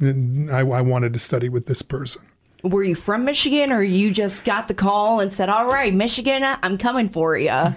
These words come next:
Speaker 1: Well, I knew about the University of Michigan. Um, I was not from Michigan. I spent
Speaker 2: <laughs>
Speaker 1: six summers at Interlochen, which is a, a summer music festival camp in northern Michigan, which is,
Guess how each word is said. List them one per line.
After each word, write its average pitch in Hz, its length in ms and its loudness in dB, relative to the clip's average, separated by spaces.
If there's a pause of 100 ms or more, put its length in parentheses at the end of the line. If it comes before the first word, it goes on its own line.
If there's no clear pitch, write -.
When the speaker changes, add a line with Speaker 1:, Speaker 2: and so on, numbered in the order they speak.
Speaker 1:
Well, 208 400 4
I 175 100 2
knew 190 180 4
about 147 220 0
the 143 80 2
University 139 380 2
of 131 80 2
Michigan. 127 760 2
Um, 123 320 2
I 135 120 2
was 135 160 4
not 139 240 2
from 123 180 2
Michigan. 120 500 2
I 127 120 2
spent 151 340 0
Speaker 2:
<laughs> - 0 -
Speaker 1:
six 196 460 2
summers 160 420 2
at 127 120 0
Interlochen, 147 760 2
which 127 180 0
is 120 160 2
a, 117 220 0 (420)
a 127 160 2
summer 131 340 2
music 131 480 2
festival 131 680 0
camp 127 380 0
in 123 200 2
northern 127 400 2
Michigan, 151 560 2
which 123 160 0
is, 120 320 0